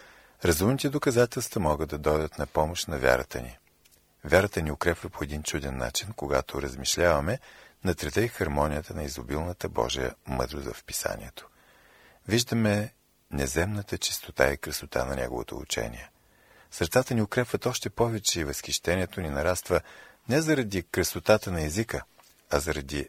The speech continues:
достойните истини, които се разкриват там. Божията мъдрост се изявява в това, че големите тайни на Небесното Царство се разкриват по един достъпен начин.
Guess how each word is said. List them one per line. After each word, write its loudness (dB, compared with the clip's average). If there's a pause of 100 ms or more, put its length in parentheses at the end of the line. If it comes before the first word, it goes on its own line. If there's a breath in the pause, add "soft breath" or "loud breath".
достойните -2
истини, -4
които -12
се -8
разкриват -6
там. -6 (920 soft breath)
Божията 4
мъдрост 0
се -2
изявява 4
в -12
това, 2 (220)
че -4
големите 0
тайни 4
на -4
Небесното -4
Царство 0
се -4
разкриват -4
по -6
един -6
достъпен -8
начин. -6